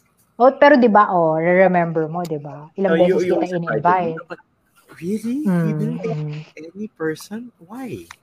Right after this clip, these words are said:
Speaker 1: Well, hin-, hindi naman.
Speaker 2: You think you have a fear of dating someone?
Speaker 1: Hin-, no, no, no, no, no, no. Nobody asked. Ayun. Nobody,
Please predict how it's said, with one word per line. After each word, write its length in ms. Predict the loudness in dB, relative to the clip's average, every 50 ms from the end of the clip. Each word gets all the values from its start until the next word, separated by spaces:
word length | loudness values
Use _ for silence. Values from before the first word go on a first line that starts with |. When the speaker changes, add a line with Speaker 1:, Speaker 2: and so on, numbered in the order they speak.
| -20 -20 -8 0 4
Speaker 1:
Well, 200 | 8 8 8 8 8 4 0 -8 -14 -16 -4 0 4
hin-, 220 | 4 4 4 4
hindi 240 | 4 6 8 8 8
naman. 460 | 8 6 6 6 4 2 0 -2 0 2 4 4 4 2 _ -2 0 0
Speaker 2:
You 80 | -2
think 220 | -4 -8 -6 -4 -2
you 40 | -2
have 80 | 0 -2
a 80 | -4 -6 -8
fear 420 | -6 -6 -4 -4 -6 -8 -10 -16 -20 -20
of 100 | -20 -12 -8
dating 340 | -6 -6 -6 -6 -8 -14 -16 -16
someone? 320 | -16 -18 -18 -18 -18 -10 -6
Speaker 1:
Hin-, 220 | -4 -4 -4 0 4
no, 220 | 6 8 8 8
no, 100 | 8 6 4
no, 100 | 4 2
no, 140 | 4 4 2
no, 120 | 2 2 2
no. 100 | 2 2 2 2
Nobody 380 | 4 4 4 4 4 4 4 4 4
asked. 340 | 2 0 -4 -6 -6 -8 -14 _ -10 -4
Ayun. 420 | -2 -2 -2 -2 -2 -4 -8 -6 -2
Nobody, 840 | 2 2 4 4 4 4 4 2 2 0 0 -2 -2 -4 -4 -6